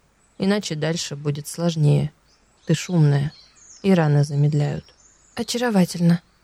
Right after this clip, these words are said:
бурчу я. «Спасибо за характеристику». «Это не упрек». «Знаю». После нескольких секунд решаю поблагодарить его еще раз.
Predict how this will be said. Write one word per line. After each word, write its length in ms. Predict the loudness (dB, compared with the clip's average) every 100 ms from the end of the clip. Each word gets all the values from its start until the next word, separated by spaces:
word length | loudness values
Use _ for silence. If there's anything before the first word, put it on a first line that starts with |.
| _ _ _ _
бурчу 400 | 4 4 2 -2
я. 280 | 2 2 0 _ _ _ _ _
«Спасибо 520 | -16 -8 -6 -6 0 0
за 120 | 0
характеристику». 920 | 0 0 0 -2 0 -2 -8 -10 -12 -12 _ _ _ _ _ _ _ _ _
«Это 240 | -4 2
не 140 | 6 8
упрек». 460 | 8 4 -4 -6 _ -20 -20 _ _ _ _ _
«Знаю». 460 | -6 0 0 0 -4 _ _ _ _ _ _ _ _ _ _
После 260 | -4 -2 0
нескольких 540 | 2 2 -2 -6 -6
секунд 480 | -6 -6 -2 0 0
решаю 380 | -2 -4 -2 -2
поблагодарить 680 | 2 4 6 6 4 2 -2
его 140 | 0
еще 320 | 2 2 -4
раз. 260 | -6 -6 -10